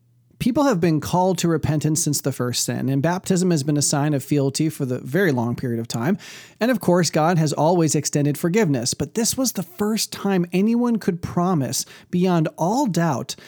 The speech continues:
that if they repented and were truly born again, they would indeed receive the gift of the Holy Spirit.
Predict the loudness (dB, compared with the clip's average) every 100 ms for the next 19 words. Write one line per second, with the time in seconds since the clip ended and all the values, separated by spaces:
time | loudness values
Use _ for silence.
0 | -14 -2 0 2 2 2 2 0 -2 -2
1 | 0 0 0 0 0 -2 -2 0 0 2
2 | 2 2 2 0 2 0 -2 -8 -8 0
3 | 2 4 2 0 0 0 0 0 0 2
4 | 2 2 -2 0 2 2 0 -4 -4 0
5 | 0 0 -2 -2 -2 -2 0 0 -2 -8